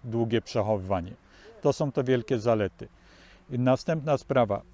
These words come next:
Odmiana, która bardzo długo po osiągnięciu swojej,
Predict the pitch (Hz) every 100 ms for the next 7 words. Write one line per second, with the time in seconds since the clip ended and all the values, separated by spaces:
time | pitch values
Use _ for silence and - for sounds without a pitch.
0 | - - 117 131 165 180 - - 147 123
1 | 139 147 143 117 131 143 113 110 120 165
2 | - - 139 - 143 127 143 151 147 -
3 | - 131 127 117